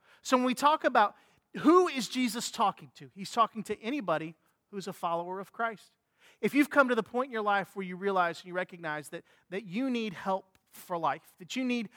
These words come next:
something more than yourself, when you realize that the, the, the sin that we're born with keeps us from having a relationship with God and having life everlasting,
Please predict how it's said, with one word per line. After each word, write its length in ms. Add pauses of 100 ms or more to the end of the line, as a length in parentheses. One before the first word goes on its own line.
(160)
something 560
more 340
than 180
yourself, 460 (480)
when 140
you 100
realize 520
that 120 (220)
the, 120
the, 140
the 140
sin 400
that 100
we're 140
born 360
with 220
keeps 420
us 200
from 160
having 320
a 60
relationship 580
with 120
God 280
and 100
having 400 (320)
life 320
everlasting, 640